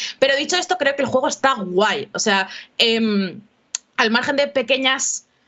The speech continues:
pues lo que dices, cosas de, de, pues esto no lo has pensado porque tampoco verdaderamente te,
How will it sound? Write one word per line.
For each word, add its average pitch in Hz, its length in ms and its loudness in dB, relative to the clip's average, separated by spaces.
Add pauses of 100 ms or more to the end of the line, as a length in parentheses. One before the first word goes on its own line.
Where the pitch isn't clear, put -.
(180)
pues 220 120 0
lo 220 80 0
que 214 60 2
dices, 214 260 -2
cosas 214 280 0
de, 220 200 2
de, 202 280 2
pues 196 180 -4
esto 196 160 0
no 214 80 2
lo 214 60 4
has 214 100 -2
pensado 208 280 2
porque 185 220 0
tampoco 180 320 0
verdaderamente 208 640 2
te, 208 640 2